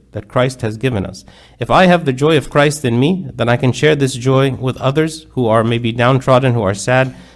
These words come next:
and to lift them up and to bring joy into their hearts. And this is a kind of sickness as well, not just a physical ailment that can only be cured maybe, uh, medically. Another way that Christ has authority is he has Christ, he has, uh, authority over evil.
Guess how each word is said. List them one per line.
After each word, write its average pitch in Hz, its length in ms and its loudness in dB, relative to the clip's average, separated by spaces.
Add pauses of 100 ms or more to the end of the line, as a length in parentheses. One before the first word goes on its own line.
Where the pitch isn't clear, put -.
(120)
and 113 380 -2
to 123 160 -2
lift 135 320 -2
them 113 140 0
up 120 180 -2
and 113 120 -2
to 107 80 -4
bring 120 260 2
joy 117 300 0
into 113 300 -4
their 101 140 -4
hearts. 135 320 -2 (240)
And 127 160 0
this 147 140 -4
is 131 80 -4
a 127 80 -4
kind 131 240 2
of 107 80 -6
sickness 165 440 -4
as 113 140 -8
well, 123 460 -2
not 123 220 -2
just 127 260 -4
a 104 80 -8
physical 123 440 -4
ailment 107 680 -4
that 104 160 -6
can 117 100 -4
only 110 220 0
be 107 100 -2
cured 117 260 -2
maybe, 110 320 0
uh, 98 600 -10
medically. 107 500 -6 (720)
Another 180 240 2
way 170 220 2
that 135 160 -2
Christ 147 320 0
has 135 160 -2
authority 135 540 -4 (260)
is 107 120 -14
he 113 60 -4
has 135 400 -4
Christ, - 560 -2
he 131 120 -2
has, 131 160 0
uh, 117 240 -2
authority 147 420 0
over 117 220 -2
evil. 113 500 -6